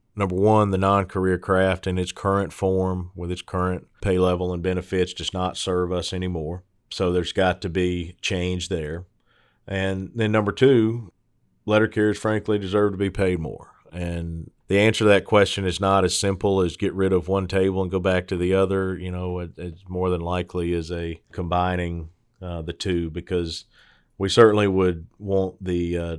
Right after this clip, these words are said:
dollar amounts to be more reflective of what's in table one, but table one comes with its own problems structurally, and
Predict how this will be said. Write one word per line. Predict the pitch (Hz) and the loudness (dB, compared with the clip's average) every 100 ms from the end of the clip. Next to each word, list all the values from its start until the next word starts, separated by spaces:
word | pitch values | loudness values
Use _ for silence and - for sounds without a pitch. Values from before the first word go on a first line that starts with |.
| 85 | 0
dollar | 104 104 90 87 | 6 6 6 4
amounts | 85 82 82 98 - | 2 0 -2 -4 -6
to | - | -6
be | 87 87 | -4 -4
more | 90 87 | -2 -4
reflective | 85 - 98 87 90 82 | -4 0 0 2 -2 -4
of | 85 82 | -6 -6
what's | 92 90 - | -2 -2 -2
in | 87 | -6
table | - 92 85 82 | -2 -2 0 0
one, | 90 90 | 0 -2
but | 92 | -4
table | - 101 98 | -2 0 2
one | 101 98 | 0 -2
comes | 101 95 95 | -4 -6 -4
with | 95 | -4
its | 90 | -2
own | 95 87 | -2 -4
problems | 82 76 71 76 - | -6 -8 -8 -10 -8
structurally, | - 90 - 87 82 82 80 | -2 -2 -2 -6 -6 -4 -6
and | 78 | -8